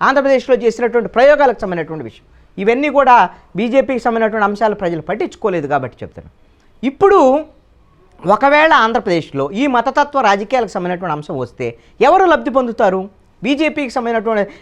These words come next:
మాది మతతత్వానికి సంబంధించినటువంటి అంశం, మాకు పేటెంట్ హక్కులు ఉన్నాయి, మతతత్వం అన్న వాళ్ళు, మాకు హిందూ పే-, హిందువుల యొక్క మనోభావాలను కాపాడేటువంటి పార్టీ కూడా చెప్పుకుంటారు. మరి ఇలాంటి లాభం జరిగిందనుకోండి, ఇప్పుడైతే బీజేపీతో ఎన్డీఏలో కలిసి ఉన్నారు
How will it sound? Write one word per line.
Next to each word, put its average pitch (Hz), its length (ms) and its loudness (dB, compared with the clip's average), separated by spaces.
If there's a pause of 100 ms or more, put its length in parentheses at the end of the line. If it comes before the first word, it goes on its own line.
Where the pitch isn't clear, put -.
(220)
మాది 254 300 2 (100)
మతతత్వానికి 226 600 -2
సంబంధించినటువంటి 196 400 -6
అంశం, 208 180 -10 (100)
మాకు 262 260 2
పేటెంట్ 214 340 -2
హక్కులు 185 300 -4
ఉన్నాయి, 254 160 -8 (300)
మతతత్వం 233 540 -2
అన్న 208 120 -2
వాళ్ళు, 110 180 -4
మాకు 120 140 -12 (100)
హిందూ 262 260 -2 (840)
పే-, 208 300 4 (160)
హిందువుల 294 360 2 (120)
యొక్క 226 220 -2
మనోభావాలను 302 680 2
కాపాడేటువంటి 190 640 0
పార్టీ 151 260 -4
కూడా 214 200 -6
చెప్పుకుంటారు. 80 420 -16 (400)
మరి 294 180 2
ఇలాంటి 320 280 0
లాభం 277 360 4
జరిగిందనుకోండి, 185 640 -4 (280)
ఇప్పుడైతే 359 380 0 (100)
బీజేపీతో 311 540 2 (540)
ఎన్డీఏలో 294 400 2
కలిసి 277 360 -2
ఉన్నారు 277 280 0